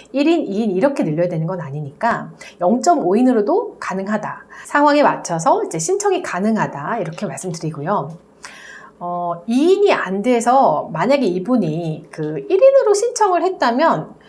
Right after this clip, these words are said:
일 인으로 법원에서 이제 받아들였을 거예요. 그렇게 되면 매달 사십일만 원씩 이제 손해를 보는 거고, 이걸 삼십육 개월에서 뭐 육십 개월까지 변제한다고 이제 가정을 해보면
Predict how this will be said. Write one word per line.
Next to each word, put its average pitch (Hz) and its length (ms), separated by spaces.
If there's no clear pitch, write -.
일 440 140
인으로 466 380
법원에서 220 720
이제 220 200
받아들였을 220 640
거예요. 156 500
그렇게 262 260
되면 202 340
매달 208 400
사십일만 415 720
원씩 370 300
이제 233 140
손해를 381 460
보는 240 300
거고, - 540
이걸 302 260
삼십육 320 580
개월에서 262 580
뭐 226 140
육십 208 340
개월까지 311 420
변제한다고 180 720
이제 165 340
가정을 185 300
해보면 226 600